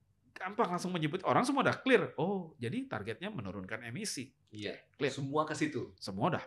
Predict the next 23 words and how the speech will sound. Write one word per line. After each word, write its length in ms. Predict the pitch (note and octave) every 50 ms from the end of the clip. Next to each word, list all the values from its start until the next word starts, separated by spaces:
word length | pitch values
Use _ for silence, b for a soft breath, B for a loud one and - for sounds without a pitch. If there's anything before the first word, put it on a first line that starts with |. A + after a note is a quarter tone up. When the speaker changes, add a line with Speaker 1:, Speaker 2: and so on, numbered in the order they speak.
| -
Speaker 1:
langsung 240 | F#2 F2+ - A2+ G2+
paham. 420 | F#2+ G2+ A#2+ C3 C3+ A#2 F2+ D#2+ - _ _ _ -
Speaker 2:
Iya. 160 | A#2 F#2 - B B B B B B B _ _ _ _ _ _ _ _ _ _ _ _
Speaker 1:
Ya, 320 | F#2 F2 F2 F2 E2+ - -
anak 260 | A2 G#2 G#2 G2+ G2+
S 160 | G2+ - -
D, 160 | - A2+ A#2
S 140 | G2+ F#2 -
M 100 | F#2+ F#2
P 160 | F#2+ - A2
juga 160 | G2 A#2 G#2+
pada 140 | F#2+ G2 G#2
saat 160 | - A#2 A2+ -
menurunkan 380 | D3 C3+ D3+ D#3+ D#3+ F3 F3+ F3+
emisi 380 | F3+ G#3+ B3 A#3+ - A3+ D#3+
udah 180 | A2+ G#2 F#2+ F#2+
ngerti 300 | F2+ G#2 A#2 B2 - A#3
langsung. 400 | D#3+ C3+ B2+ C#3 - F#2+ E2+ F2 - -
Speaker 2:
Betul. 480 | - - _ _ G2+ G2 G2 F#2+ F#2 - - - - _ _ _ _ _ _ _ _ _ - A#2
Speaker 1:
Lah, 160 | G#2 F2+ - - _ _ _ _ _ _
kalau 220 | - E3+ G#3+ G#3+
biodiversity 480 | G3 G#3 G3+ G3 G3+ G3+ A3 A#3+ - C4
apa? 240 | F3 A#2+ - -